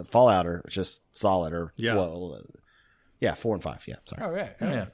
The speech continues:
Speaker 3: yeah.
Speaker 4: Yeah, it's just interesting 'cause I think about, like, the yelling thing, like, that I brought up earlier. Those are very Tom Cruise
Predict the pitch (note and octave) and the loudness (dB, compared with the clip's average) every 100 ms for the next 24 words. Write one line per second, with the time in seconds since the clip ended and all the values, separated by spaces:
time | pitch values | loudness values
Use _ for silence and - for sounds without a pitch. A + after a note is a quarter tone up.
0 | - - - - - E3 D#3 C#3+ A#3 G#3 | -16 -18 -18 -20 -4 4 6 6 0 -2
1 | G3 - B2 A2+ A#2+ B2+ - D3+ B2+ B2+ | -2 -2 -4 -4 -2 -2 -2 -2 -2 -2
2 | G2+ - G#2+ A#2 A#2 G2+ F2+ - F2 E2+ | -4 -8 -6 -2 0 -2 -6 -10 -12 -10
3 | E2+ F2+ G#2 F#2+ G2 G2+ F2+ A2+ G#2 G2+ | -10 -10 -8 -6 -4 -4 -4 -4 -2 -2
4 | G2 G2 - - - _ _ C#3 C3+ C3+ | -4 -6 -10 -20 -20 _ _ -2 0 0
5 | A#2 G#2+ - B2 C#3 C3 A2+ B2 A#2+ A2+ | -2 -6 0 4 4 2 -2 -2 -2 -4
6 | - A#2+ A2 G2+ F#2+ - | -6 -6 -6 -6 -10 -12